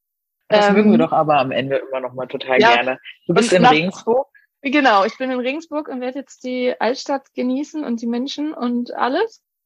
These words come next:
Speaker 1: Dann küss doch mal alle, die ich da so kenne. Die sind
Speaker 2: Das
Speaker 1: ja auch
Speaker 2: mach
Speaker 1: alle sehr
Speaker 2: ich.
Speaker 1: attraktiv in Regensburg. Da kannst du wirklich mal einen Kussi geben, ne?
Speaker 2: Kriegen alle einen Kuss, ja. Okay,
Speaker 1: Ja.
Speaker 2: mach ich. <laughs>
Speaker 1: Dann
Speaker 2: Und, ähm, ja, äh, inzwischen haben ja auch ganz viele gesagt, sie mögen das, was wir auch immer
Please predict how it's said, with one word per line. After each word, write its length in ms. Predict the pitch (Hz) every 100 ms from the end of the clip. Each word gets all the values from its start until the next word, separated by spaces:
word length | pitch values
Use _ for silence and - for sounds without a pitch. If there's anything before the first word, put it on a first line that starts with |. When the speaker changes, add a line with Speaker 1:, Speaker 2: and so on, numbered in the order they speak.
| _ _ _ _ _ -
Speaker 1:
Dann 100 | 147
küss 240 | 170 165
doch 180 | 151 139
mal 140 | 123
alle, 220 | 95 113 113
die 140 | 113
ich 120 | 117
da 160 | - 113
so 120 | 110
kenne. 500 | - 110 120 156 - _
Die 60 | 127
sind 120 | 120 123
Speaker 2:
Das 60 |
Speaker 1:
ja 40 | 113
auch 60 |
Speaker 2:
mach 60 | 117
Speaker 1:
alle 100 | 110
sehr 160 | - 110
Speaker 2:
ich. 60 |
Speaker 1:
attraktiv 500 | 110 - 110 - 127
in 140 | 131 110
Regensburg. 520 | 104 107 - 113 -
Da 80 | 113
kannst 280 | - 117 110
du 60 |
wirklich 300 | 107 - 117
mal 60 | 101
einen 80 | 104
Kussi 260 | 123 -
geben, 220 | 113 110 -
ne? 180 | 196 - _
Speaker 2:
Kriegen 220 | - 285 247
alle 220 | 226 247
einen 100 | 220
Kuss, 260 | 220 208
ja. 260 | 208 196 202
Okay, 280 | 220 240 -
Speaker 1:
Ja. 80 | 156
Speaker 2:
mach 240 | 139 117
ich. 140 | - - _ - 320 571 494 466
<laughs> 420 | - 220 302 - 349 - - - 339 - - - - - - - 554 453 - -
Speaker 1:
Dann 200 | - 147
Speaker 2:
Und, 280 | 240 240 233
ähm, 440 | 220 214 214 226 - _ _ _ _ _
ja, 280 | 285 185 180
äh, 380 | - 233 226 233
inzwischen 600 | - 269 254 269 285 294
haben 100 | 262
ja 100 | 240
auch 60 | 240
ganz 180 | 226
viele 140 | - 226
gesagt, 220 | 202 190
sie 100 | 214
mögen 280 | 180 175 185
das, 200 | 185 -
was 200 | 180 -
wir 180 | 175 175
auch 100 | -
immer 280 | 180 170